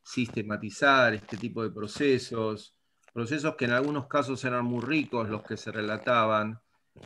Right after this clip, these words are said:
eh, pero cuando decimos de que no tuvimos mucho éxito, más tiene que ver con nuestra posibilidad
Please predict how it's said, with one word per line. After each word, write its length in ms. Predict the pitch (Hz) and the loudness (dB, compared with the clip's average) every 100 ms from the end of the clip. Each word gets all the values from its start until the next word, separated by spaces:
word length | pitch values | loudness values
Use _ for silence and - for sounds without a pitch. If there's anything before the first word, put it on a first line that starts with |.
| - | -6
eh, 420 | 107 107 107 101 | -2 0 -2 -4
pero 920 | 117 113 117 117 113 110 110 107 107 101 104 - | -4 -2 0 0 0 0 0 -2 -2 -4 -8 -8
cuando 420 | 113 117 113 117 | -6 -4 -4 -4
decimos 480 | 117 117 156 156 156 | -4 -4 -2 0 0
de 160 | 135 101 | 0 0
que 360 | 117 117 113 | -2 -2 -2
no 200 | 113 131 | -2 -2
tuvimos 280 | 131 139 135 | 0 0 0
mucho 320 | 135 135 143 | -2 -2 0
éxito, 720 | 135 - 151 - 160 156 - - _ _ | 0 0 -4 2 4 4 0 -8 _ _
más 240 | 120 139 | -4 -2
tiene 220 | 147 151 120 | -2 -4 0
que 100 | 123 | 2
ver 220 | 131 135 | 0 0
con 200 | 120 120 | -2 0
nuestra 480 | 127 131 - 127 113 | 0 -2 0 0 0
posibilidad 800 | 113 - 117 123 135 147 156 | -4 -4 -2 2 4 4 2